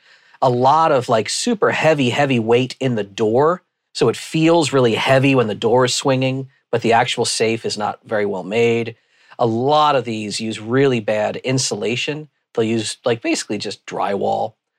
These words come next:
for insulation, for fire insulation. But that attracts a ton of moisture depending on where you live. It's not good for your guns. So you are getting what you pay for. And when I say things like Gardall or Fort Knox or Liberty or amsec,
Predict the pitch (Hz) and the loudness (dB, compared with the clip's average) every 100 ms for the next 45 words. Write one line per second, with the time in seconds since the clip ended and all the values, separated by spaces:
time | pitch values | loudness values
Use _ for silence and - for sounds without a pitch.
0 | _ - 113 104 95 101 - 110 120 - | _ -2 -2 -2 -4 -4 -4 -4 -4 0
1 | 160 127 107 101 98 95 - 104 - _ | 2 2 0 -4 -6 -6 -6 -10 -18 _
2 | _ _ - 135 127 123 123 120 - 110 | _ _ -2 0 0 2 0 2 0 0
3 | - 107 143 110 98 104 - 123 113 113 | -2 -4 -2 -2 -2 -4 -4 -2 -2 0
4 | 117 113 113 110 107 110 107 101 113 92 | 0 0 0 -2 -2 -2 -4 -4 -4 -4
5 | 107 104 104 107 104 101 101 98 - _ | -6 -6 -6 -6 -6 -6 -8 -12 -14 _
6 | _ - - 139 135 131 190 185 143 180 | _ -6 0 4 4 4 2 2 0 0
7 | 151 101 107 113 110 - 58 - _ _ | -2 -4 -4 -4 -4 -6 -14 -16 _ _
8 | _ - 123 120 135 139 - 160 151 127 | _ -4 0 2 2 2 2 2 2 0
9 | 110 117 107 101 - _ - 147 165 117 | -2 -2 -2 -4 -14 _ 0 2 4 4
10 | 104 98 95 104 98 - 143 139 117 120 | 2 0 -4 -6 -8 -4 -2 0 2 0
11 | - 113 117 117 110 110 139 135 101 92 | 0 0 0 0 0 0 0 -2 -2 -4
12 | - | -8